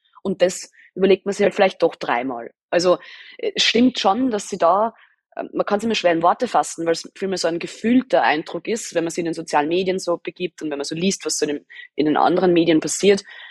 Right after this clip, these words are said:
dass man schon sie manchmal doppelt überlegt, sag ich das jetzt noch oder riskiere ich damit eben einen Shitstorm oder dass andere Leute mir einfach wirklich nur mehr schief anschauen.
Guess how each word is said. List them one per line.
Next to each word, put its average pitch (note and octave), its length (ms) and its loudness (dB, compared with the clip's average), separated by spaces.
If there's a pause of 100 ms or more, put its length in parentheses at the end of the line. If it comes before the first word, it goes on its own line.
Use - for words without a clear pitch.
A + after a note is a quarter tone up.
(240)
dass - 160 -2
man G3 80 4
schon A3 400 2
sie - 240 -4 (240)
manchmal G#3 680 0
doppelt G3+ 380 0
überlegt, F#3+ 560 -4 (160)
sag - 300 -4
ich A#3 60 -4
das A3+ 160 2
jetzt A#3+ 220 -6
noch A#3+ 240 0
oder F#3 300 4
riskiere G3+ 400 -4
ich G#3 40 -6
damit F3+ 380 -2 (460)
eben A3 200 2
einen D4+ 120 0
Shitstorm A#3 640 0
oder F#3 180 0
dass - 260 -4
andere F#3 280 -2
Leute F3+ 280 0
mir F3+ 160 -2
einfach F3+ 220 -4
wirklich F#3+ 260 -8
nur F#3+ 140 -4
mehr F#3+ 100 -6
schief - 380 -8
anschauen. A#2 520 -6